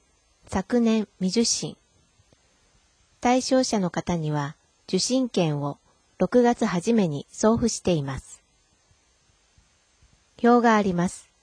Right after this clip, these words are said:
日程、場所、託児の有無を順にお読みします。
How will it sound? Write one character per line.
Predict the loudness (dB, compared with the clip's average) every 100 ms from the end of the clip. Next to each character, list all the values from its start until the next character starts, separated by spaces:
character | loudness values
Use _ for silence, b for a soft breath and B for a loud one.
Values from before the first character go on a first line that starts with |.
| _ _ _ _ _ _ _ _
日 | -4 -4 _ 0
程、 | 2 2 -4 _ _ _ _ _ _ -2
場 | -2
所、 | 2 0 0 _ _ _ _ _ _ _ _
託 | -6 0 0
児 | 2
の | 2 2 0
有 | 2 4
無 | 4 4
を | 2 -2 _ _ _ _ _
順 | 0 2 4
に | 2 2
お | 4
読 | 4
み | 2
し | -2 -4
ま | -4
す。 | -6 -12